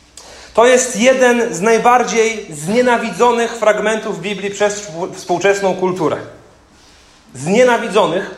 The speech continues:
fragmentów Biblii przez współczesną kulturę. Co więcej, em, zauważam, że wiele kościołów ewangelicznych w Polsce również przesiąkło takim pewnym kulturowym spojrzeniem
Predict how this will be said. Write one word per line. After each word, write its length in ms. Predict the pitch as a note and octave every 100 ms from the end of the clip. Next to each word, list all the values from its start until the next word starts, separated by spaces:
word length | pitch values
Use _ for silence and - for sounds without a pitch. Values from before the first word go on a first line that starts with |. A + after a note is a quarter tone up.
| -
fragmentów 500 | D3+ D3 F3 F#3+ D#3
Biblii 340 | D3+ A#2+ A2+ - - -
przez 340 | - F3 F3 -
współczesną 600 | - D3+ C#3+ D#3 D#3 C#3+
kulturę. 420 | D3 C#3+ C#3 A2+ - - - _ - - - -
Co 180 | - G#3
więcej, 500 | C#4+ D#4 - G3+ G3
em, 800 | G3 - E3+ F3+ F3+ F3+ F3+ D#3+
zauważam, 460 | A3 A3 C#4+ C#4+
że 120 | B3
wiele 240 | B3 B3+ A#3
kościołów 480 | A#3+ A3+ B3 B3+ A#3
ewangelicznych 600 | A#3 A3+ B3 C#4+ A#3 G#3+
w 80 |
Polsce 340 | - A3+ - A3+
również 320 | D4 C4 B3+
przesiąkło 680 | - A3 G#3+ C#4 C#4+ G3 F#3+
takim 300 | G#3 G3+ G#3+
pewnym 320 | B3 A3+ A3
kulturowym 520 | A#3 A3+ A#3 A#3+ A#3
spojrzeniem 680 | A3 - G#3+ G#3+ C4 G3 F#3+